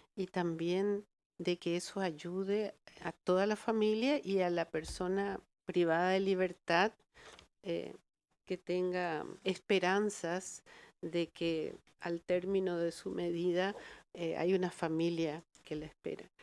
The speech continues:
Em, pero esto que ustedes traen realmente es, es un tema difícil, pesado y, y posiblemente por eso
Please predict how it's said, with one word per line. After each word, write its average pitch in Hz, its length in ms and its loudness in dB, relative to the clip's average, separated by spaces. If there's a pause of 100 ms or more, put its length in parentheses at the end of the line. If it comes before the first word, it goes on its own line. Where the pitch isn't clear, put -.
(1000)
Em, 180 600 -2 (720)
pero 240 260 4
esto 294 320 2
que 320 80 -2
ustedes 285 380 -2
traen 320 480 4 (1080)
realmente 208 800 0
es, - 400 -10 (560)
es - 240 -8
un 208 160 -4
tema 175 680 -2 (140)
difícil, - 840 -2
pesado 185 640 -4
y, 185 240 -4 (480)
y 180 180 -6 (240)
posiblemente 190 840 -2
por 175 200 -2
eso 190 500 -4